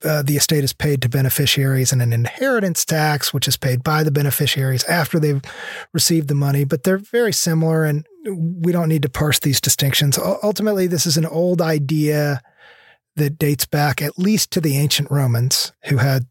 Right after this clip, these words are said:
had something like this on the books. Here in America, we've had a federal estate tax in place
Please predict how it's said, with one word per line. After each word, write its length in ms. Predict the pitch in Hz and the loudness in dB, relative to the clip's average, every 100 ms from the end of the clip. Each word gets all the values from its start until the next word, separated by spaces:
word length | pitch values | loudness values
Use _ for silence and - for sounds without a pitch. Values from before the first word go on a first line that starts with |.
| - | -4
had 120 | 143 127 | -2 0
something 320 | 135 123 120 | 0 0 0
like 200 | 117 - | 0 0
this 180 | 117 117 | 0 0
on 80 | |
the 80 | 110 | -2
books. 380 | 113 107 127 - | -2 -4 -4 -2
Here 180 | 170 170 | 0 0
in 160 | 151 - - - - - | 0 -6 -16 -14 -14 -4
America, 760 | 151 156 156 131 165 156 131 - _ _ _ _ _ _ _ - | 0 2 0 0 0 0 -2 -8 _ _ _ _ _ _ _ -6
we've 140 | 156 139 | -2 0
had 160 | 156 | 0
a 40 | 143 | 0
federal 460 | 165 156 156 151 | 0 0 2 0
estate 440 | 139 - 156 151 - _ _ | 0 0 0 -2 -4 _ _
tax 380 | - 160 143 - | -2 0 2 0
in 80 | 135 | 0
place 480 | - 143 139 - | 0 2 2 0